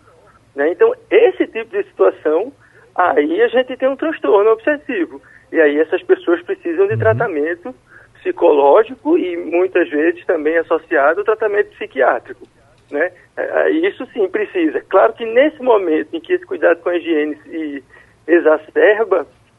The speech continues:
Speaker 1: a gente pode ficar imaginando se isso vai aumentar, não vai aumentar o número de pessoas com esses transtornos, mas eu acho que são bem distintos, sabe?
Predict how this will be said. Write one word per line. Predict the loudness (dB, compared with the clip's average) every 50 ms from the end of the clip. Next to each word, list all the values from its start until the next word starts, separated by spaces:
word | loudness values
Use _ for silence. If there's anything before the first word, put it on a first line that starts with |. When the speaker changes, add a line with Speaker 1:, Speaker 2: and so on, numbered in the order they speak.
| _ _ _ -4
Speaker 1:
a | -2 -2
gente | 0 0 -2 0 2
pode | 2 2 2 0
ficar | -4 -8 -2 0 2 2
imaginando | 2 2 2 2 2 2 0 -2 2 4 4 4 4 2 -2 -4 -6 -8 -14
se | -12 -8 -8 -8
isso | -8 -10 -8 0
vai | 2 4 4
aumentar, | 4 2 0 -4 -8 -10 -2 2 2 2 4
não | 2 0 0
vai | 4 4 4 4 4 4
aumentar | 2 0 0 0 -2 -2 0 0 0 0
o | 0
número | -2 -4 -4 -6
de | -6 -6
pessoas | -8 -10 -8 -4 -4 -4 -2
com | -2 -6
esses | -8 -8 -10
transtornos, | -8 -6 -6 -6 -2 2 2 2 2 0 -4 -10 _ _ _ -20 -20 -20 _ _ _
mas | 0 0 2 2
eu | 2 2
acho | 2 0
que | -6 -12
são | -2 0 0 0
bem | 2 2 2 2 2 0
distintos, | -4 -8 -10 -10 -12 -12 _ -6 -4 -4 -4 -6 -10 -16 -20 -10 -6
sabe? | -4 -4 -4 -4 -8